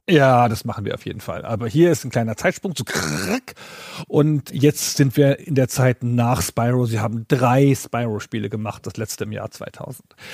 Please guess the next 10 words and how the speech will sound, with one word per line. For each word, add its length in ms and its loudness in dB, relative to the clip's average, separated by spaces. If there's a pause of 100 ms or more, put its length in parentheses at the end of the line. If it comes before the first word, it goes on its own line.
(320)
Und 260 2
in 160 2
dieser 300 6
Zeit 400 2
werden 240 6
die 100 2
Bande 640 4
mit 320 -2
Universal 920 2
lockerer. 720 -4